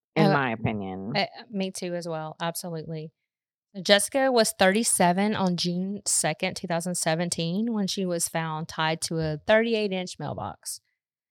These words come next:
Speaker 2: It was around eleven A M and a U S P S carrier on their route, that's who found her. So the ma-, mail carrier called another mail carrier,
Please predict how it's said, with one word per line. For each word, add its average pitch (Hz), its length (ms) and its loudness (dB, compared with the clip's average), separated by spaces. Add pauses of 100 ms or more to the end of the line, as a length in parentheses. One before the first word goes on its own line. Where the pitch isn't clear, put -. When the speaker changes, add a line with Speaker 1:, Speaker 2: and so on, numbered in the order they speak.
(140)
Speaker 2:
It 202 80 -2
was 196 140 2
around 196 320 4
eleven 185 420 2
A 226 240 -2
M 226 260 -4
and 190 120 2
a 175 80 2
U 196 220 0
S 202 400 -2
P 202 200 -2
S 185 260 0
carrier 226 600 2
on 202 120 -2
their 196 160 0
route, 190 400 0 (460)
that's - 340 -8
who 226 120 -2
found 175 320 0
her. - 260 -10 (560)
So 214 100 -18
the 214 100 0
ma-, 220 460 4
mail 247 240 4
carrier 208 480 4 (460)
called 202 580 2
another 185 680 0
mail 160 240 -4
carrier, 151 560 -6